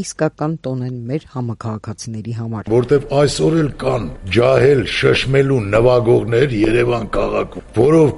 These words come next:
Speaker 2: կհպարտանա ցանկացած երկիր։ Եթե պարաշուտով տանես, դրանց գցես որևէ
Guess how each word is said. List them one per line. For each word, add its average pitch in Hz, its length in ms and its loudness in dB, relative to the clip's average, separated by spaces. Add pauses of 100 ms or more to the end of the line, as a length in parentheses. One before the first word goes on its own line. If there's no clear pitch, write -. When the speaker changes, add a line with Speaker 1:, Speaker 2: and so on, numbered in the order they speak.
Speaker 2:
կհպարտանա 143 920 2
ցանկացած 135 680 -4
երկիր։ 110 440 -4 (160)
Եթե 139 300 4
պարաշուտով 143 800 0
տանես, 131 420 -2 (380)
դրանց 123 340 2
գցես 127 360 0 (100)
որևէ 117 360 2